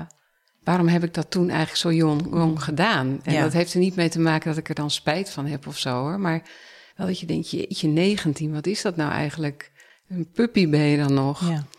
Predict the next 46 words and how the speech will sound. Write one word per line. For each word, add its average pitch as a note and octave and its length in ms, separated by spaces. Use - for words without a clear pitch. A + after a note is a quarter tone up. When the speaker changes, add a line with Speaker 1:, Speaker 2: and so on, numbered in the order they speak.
Speaker 1:
Kijk, G3+ 180
het A3 100
voordeel B3 320
is F#3+ 160
misschien F#3 340
dat, F#3 280
dat F3+ 240
het F3+ 180
ook F3+ 300
vrij E3+ 540
hals F3 380
over E3+ 260
kop G#3+ 260
ging G#3 360
allemaal D3 580
en D3 200
een - 720
beetje D#3 300
go E3 220
with D#3 180
the - 80
flow. F#3 400
En D3 100
ik, D3 160
ik - 180
dacht D3 260
er A#3 60
helemaal G3 260
niet D#3 200
zo D#3+ 100
enorm D#3 460
over D3+ 300
na D#3 260
wat D3 160
dat D3 240
voor D3+ 340
consequenties E3 800
had C#3+ 220
en D3+ 100
wat D3+ 160
voor C#3+ 360
stap - 320
ik - 140
eigenlijk C#3 420
nam. C3 220
Speaker 2:
En C3+ 100